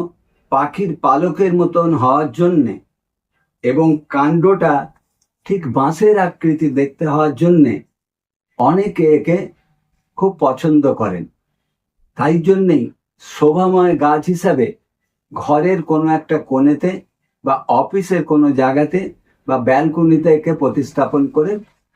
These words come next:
জায়গাটাকে শোভাময় করে তোলার চেষ্টা করেন। এই গাছটি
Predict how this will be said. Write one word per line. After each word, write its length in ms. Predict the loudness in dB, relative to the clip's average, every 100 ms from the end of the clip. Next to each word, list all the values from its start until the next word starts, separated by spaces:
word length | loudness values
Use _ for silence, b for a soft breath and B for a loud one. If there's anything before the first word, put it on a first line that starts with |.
| _
জায়গাটাকে 680 | -2 0 2 0 0 -2 -2 -6 -10 _ -4
শোভাময় 500 | 0 0 2 0 0
করে 140 | -2 -2
তোলার 260 | -2 -2 -2 -4
চেষ্টা 260 | -4 -4 -6
করেন। 220 | -8 -12 _ _ _ _ _ _ _ -2
এই 180 | 2 2
গাছটি 520 | 2 0 -2 -2 0